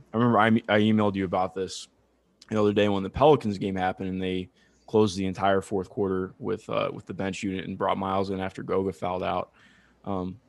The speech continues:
like, I, I don't know. I mean, I think that there's, there, it, it just comes down to a lot of the same stuff we've been talking about, just finding a balance and having this aggressive defense or doing different experimental things and actually,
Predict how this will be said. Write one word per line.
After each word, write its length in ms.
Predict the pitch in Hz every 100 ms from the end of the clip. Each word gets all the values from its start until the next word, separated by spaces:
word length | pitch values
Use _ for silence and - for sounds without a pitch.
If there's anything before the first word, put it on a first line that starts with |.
| _
like, 140 | 127 143
I, 120 | 170 -
I 80 |
don't 140 | 165 143
know. 120 | 107
I 80 | 110
mean, 140 | 127
I 60 | 127
think 200 | 127 120
that 120 | 113
there's, 440 | 120 117 98 - - _ _ _
there, 220 | 131 139 - -
it, 140 | 147 123 -
it 180 | 123
just 220 | - 123 -
comes 240 | 117 117
down 220 | 107 110
to 60 | 110
a 20 |
lot 220 | 101 101
of 60 | 104
the 60 | 95
same 180 | 104 90
stuff 200 | 104 107
we've 160 | 95
been 80 | 98
talking 280 | 92 107 101
about, 200 | - 90
just 200 | 104 -
finding 300 | 104 98 98
a 40 |
balance 460 | 90 92 95 95 -
and 180 | 90 90 - _ _ _ _ _
having 580 | - 98 117 120 117 110 _
this 220 | - 110 -
aggressive 380 | 110 117 113
defense 420 | 110 127 107 95 104
or 80 |
doing 400 | 95 107 113 110
different 420 | 90 110 107 107 -
experimental 540 | - - 110 107 101
things 400 | - 120 101 87
and 80 | 92
actually, 560 | 95 - 104 95 92